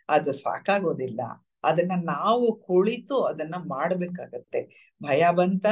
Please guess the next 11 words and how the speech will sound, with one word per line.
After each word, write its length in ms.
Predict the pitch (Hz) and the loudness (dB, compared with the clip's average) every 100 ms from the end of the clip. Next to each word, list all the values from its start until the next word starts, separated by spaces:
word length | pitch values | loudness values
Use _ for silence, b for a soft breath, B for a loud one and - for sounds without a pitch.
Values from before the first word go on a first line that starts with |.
| 220 185 | 0 -4
ಭಯವನ್ನ 500 | 147 143 143 143 139 | -4 -4 -4 -8 -8
ಕುಳಿತು 420 | 120 104 104 131 | -8 -8 -8 -8
ನೋಡಿ. 220 | 127 113 | -4 -4
ಆಸೆ 380 | 104 165 165 175 | 0 -2 2 0
ಬಂತ, 300 | 165 175 196 | 2 0 0
ಆಸೆಯನ್ನ 420 | 190 180 180 165 147 - | 0 -2 -4 -8 -10 -8
ಕುಳಿತು 320 | 131 123 135 | -10 -10 -10
ನೋಡಿ. 260 | 131 127 | -8 -8
ಕೋಪ 400 | 123 175 190 202 | -2 0 4 4
ಬಂತ, 240 | 202 202 214 214 | 4 2 0 0
ಕೋಪವನ್ನ 500 | 190 196 185 175 | 0 -2 0 -6